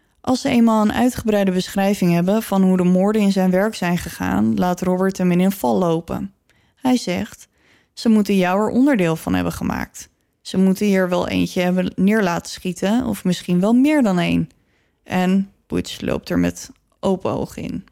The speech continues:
"Het is niet zo gegaan, hè?" zei Dennis. Butch zegt, met zijn hoofd in zijn handen: "Geef me een minuutje."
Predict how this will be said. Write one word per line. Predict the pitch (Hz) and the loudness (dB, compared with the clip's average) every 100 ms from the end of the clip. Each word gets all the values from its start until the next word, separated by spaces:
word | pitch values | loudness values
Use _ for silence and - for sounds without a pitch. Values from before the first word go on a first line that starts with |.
| _ _ _ _ _ _ _ | _ _ _ _ _ _ _
"Het | 294 | -4
is | 302 302 | -2 0
niet | 294 | 0
zo | - 294 | 0 -2
gegaan, | 269 - 311 220 | -2 0 2 2
hè?" | 190 359 _ | 2 0 _
zei | - 107 | -4 -4
Dennis. | - - - - - _ _ _ | -4 -6 -10 -12 -16 _ _ _
Butch | - - 170 | -10 -6 -6
zegt, | - 180 190 - - - - | -4 -4 -6 -10 -18 -16 -10
met | - | -6
zijn | 180 | -2
hoofd | 180 180 - | 0 0 -2
in | 190 | 0
zijn | 190 | 0
handen: | 185 185 190 202 - _ _ _ _ _ _ | 2 2 0 -2 -6 _ _ _ _ _ _
"Geef | - 302 294 226 | -6 -4 -2 0
me | 233 | 2
een | 240 | 4
minuutje." | 247 269 277 - - | 4 4 2 -2 -8